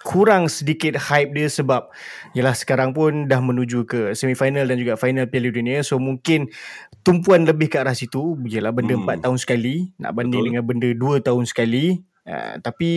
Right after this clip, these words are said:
Speaker 1: jangan lupa, habis sahaja final tu, habis saja kita tak tahu siapa yang akan beraksi di final tu, terus kita tukar fokus kita kepada skuad Harimau Malaya. Tak kisahlah, walaupun kita duk kata pasal apa,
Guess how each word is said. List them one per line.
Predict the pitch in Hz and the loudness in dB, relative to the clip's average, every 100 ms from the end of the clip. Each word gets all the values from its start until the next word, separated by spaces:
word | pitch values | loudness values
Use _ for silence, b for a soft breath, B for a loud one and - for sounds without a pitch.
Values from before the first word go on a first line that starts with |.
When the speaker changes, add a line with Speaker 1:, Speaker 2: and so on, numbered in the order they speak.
| 165 160 143 127 | 0 -2 -4 -6
Speaker 1:
jangan | 120 135 151 | 2 4 4
lupa, | 147 143 - | 2 2 4
habis | 165 123 170 202 269 254 | 4 6 4 4 2 2
sahaja | - 226 208 202 | 4 4 6 6
final | 208 214 214 | 6 6 6
tu, | 175 208 - | 6 2 0
habis | 87 180 208 | -2 4 4
saja | 185 170 | 4 2
kita | 160 156 | 2 0
tak | 165 | 0
tahu | 160 156 | 2 4
siapa | 156 190 | 4 4
yang | 160 | 2
akan | 131 135 | 2 2
beraksi | 147 139 | 2 0
di | 143 | -2
final | 139 160 185 165 | 2 4 6 6
tu, | 208 240 B B B B B | 6 4 B B B B B
terus | - 151 160 | 2 4 2
kita | - - 143 131 123 | 0 -4 0 2 0
tukar | - 151 - 165 | -2 -4 2 2
fokus | 156 165 156 160 - | 2 -4 -4 -4 -6
kita | - - 139 | -8 -2 0
kepada | 196 - 110 113 101 90 | 0 -2 -2 -2 -2 -4
skuad | - - 151 127 | -8 -4 0 0
Harimau | 123 131 131 | 0 0 2
Malaya. | 123 123 110 90 - | 2 0 -2 -6 -6
Tak | 131 | -4
kisahlah, | 135 160 185 185 185 - B B | 2 4 6 8 6 2 B B
walaupun | 139 147 160 143 | -2 2 2 2
kita | 131 - 151 | -2 -6 -2
duk | 110 120 | -2 0
kata | 135 156 139 | -2 0 0
pasal | 139 135 139 131 120 | 0 0 0 0 -2
apa, | 156 208 | 0 0